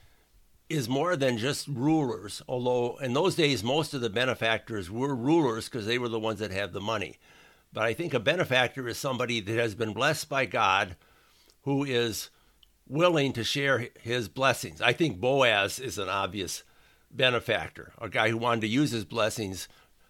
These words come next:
not just for himself, but for other people. That's great. But what he's saying here is even the benefactors finally couldn't do anything for Jesus on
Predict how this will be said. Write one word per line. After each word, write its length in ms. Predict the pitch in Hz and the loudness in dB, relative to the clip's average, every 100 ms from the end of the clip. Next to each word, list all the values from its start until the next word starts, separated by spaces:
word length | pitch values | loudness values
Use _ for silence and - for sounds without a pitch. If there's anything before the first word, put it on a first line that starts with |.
| - | -8
not 300 | 113 135 - | 0 0 0
just 180 | 160 - | -6 -6
for 120 | 131 | -4
himself, 440 | 127 - 123 127 - | -4 -2 0 0 -2
but 160 | 110 | -10
for 120 | - 113 | -6 -4
other 160 | 123 | -4
people. 420 | 113 101 - - - - | -6 -8 -10 -16 -12 -2
That's 240 | 135 - | 0 0
great. 420 | 139 135 113 - _ _ - | 0 2 0 -4 _ _ -8
But 100 | 120 | -6
what 140 | 135 | -4
he's 120 | 120 | -4
saying 260 | 131 143 127 | -6 -6 -4
here 320 | 110 107 107 | -4 -2 -4
is 340 | 107 101 104 - _ _ _ _ _ _ _ _ _ _ _ _ _ _ _ - | -4 -4 -6 -10 _ _ _ _ _ _ _ _ _ _ _ _ _ _ _ -6
even 260 | 139 139 | 0 2
the 80 | 131 | 0
benefactors 840 | 113 135 123 117 104 - 110 98 - | 2 2 2 0 0 -2 -8 -8 -10
finally 760 | 85 110 110 101 98 87 90 _ - _ _ _ _ _ _ _ | -6 0 0 0 -6 -8 -12 _ -20 _ _ _ _ _ _ _
couldn't 280 | - 147 107 | -2 0 0
do 120 | 120 | 0
anything 380 | 117 107 117 104 | 2 0 0 -2
for 160 | 90 107 | -4 -6
Jesus 500 | 82 104 90 90 90 | -4 -4 -4 -8 -10
on 240 | 98 90 | -8 -10